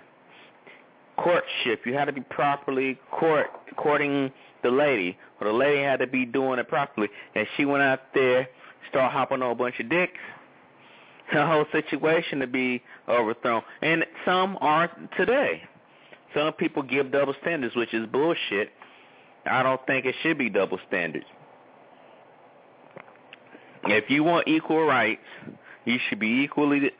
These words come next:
able to do the same things as the guys do, ladies. But don't complain. Don't complain. You can't have both ways, 'cause I think that's what the issues are,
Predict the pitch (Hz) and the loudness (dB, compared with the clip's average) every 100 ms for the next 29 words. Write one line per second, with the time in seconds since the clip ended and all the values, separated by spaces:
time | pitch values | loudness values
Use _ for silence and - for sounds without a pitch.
0 | - 131 135 135 135 139 120 123 110 - | -4 0 2 2 -2 -2 0 0 0 -2
1 | 131 135 - 135 131 127 - - - - | -4 -4 -4 -2 -2 -4 -10 -20 -20 -20
2 | - - 107 110 113 - - - - - | -20 -4 0 2 2 0 -10 -20 -20 -20
3 | - - 117 139 147 127 - 92 82 85 | -20 -4 0 2 2 0 -2 -2 2 0
4 | 87 101 - - - - - - - - | 0 -4 -8 -18 -20 -20 -20 -18 -4 -2
5 | 208 135 131 - - 185 208 170 98 90 | 2 0 0 -4 -2 2 4 4 2 -4
6 | - - - 98 - - - - - - | -14 -20 -18 -18 -18 -20 -20 -20 -20 -20
7 | - - - - 135 151 147 196 170 135 | -20 -20 -6 0 0 0 -2 -2 -2 -2
8 | 135 - 165 170 175 170 - - - - | -4 -4 -2 0 0 0 -4 -20 -20 -14
9 | 123 147 135 151 156 135 139 123 143 - | -2 0 2 2 2 0 -2 -2 -2 -2
10 | 151 147 147 143 - 110 131 135 139 127 | -2 0 -2 -4 -4 -2 -4 -4 -2 0
11 | 123 127 113 | 2 2 2